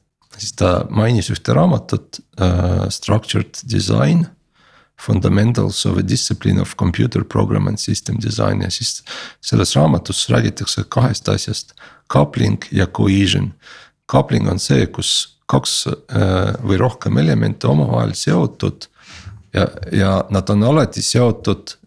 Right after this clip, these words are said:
mitte, noh, et see seos on jäl-,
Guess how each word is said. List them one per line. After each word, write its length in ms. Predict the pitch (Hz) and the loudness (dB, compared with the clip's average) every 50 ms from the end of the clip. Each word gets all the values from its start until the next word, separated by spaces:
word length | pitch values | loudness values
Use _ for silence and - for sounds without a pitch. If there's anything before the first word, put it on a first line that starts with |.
| _ - | _ -6
mitte, 520 | - 104 104 113 110 - _ - - 110 101 101 101 95 - - - _ _ _ _ _ - _ _ _ - | 0 0 2 2 0 -2 _ -2 0 2 2 2 0 0 -2 -6 -12 _ _ _ _ _ -20 _ _ _ -6
noh, 180 | - 101 90 - - | -4 -4 -2 -2 -2
et 140 | - - - | -4 -4 -2
see 200 | - 107 98 92 | 0 0 0 0
seos 640 | - - - 143 143 110 95 90 - - - - _ _ - - - _ _ _ | 0 0 2 2 2 2 0 -2 -4 -6 -8 -10 _ _ -20 -20 -20 _ _ _
on 200 | - 101 95 92 | 0 2 2 4
jäl-, 240 | 101 117 127 135 | 4 4 4 2